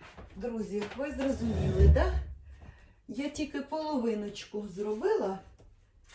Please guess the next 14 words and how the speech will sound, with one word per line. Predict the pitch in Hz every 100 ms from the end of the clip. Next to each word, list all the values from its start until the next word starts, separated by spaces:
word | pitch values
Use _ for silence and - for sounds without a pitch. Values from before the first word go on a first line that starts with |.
| - - - - - - _ _ _ _ _ _ -
але | 233 254 285 349 370 - - - - - -
мені | 220 262 277
здається, | 214 240 247 311 320 - 170
що | - 220
вже | 208 190 254 262
набагато | 220 175 180 208 220 220
тепліше. | - - 160 160 156 - 170 165 - - - _ _ - - - - _ 151 165
Я | 196 233 285
вообще | 262 247 - 254 262
серйозно. | - 226 208 190 - 156 160 - - - - - - - - - - -
Просто | 202 214 320 - 294 262
зразу | 233 226 247 233 269
тепліше | - 254 196 202 170 208 -
стало. | - 175 170 175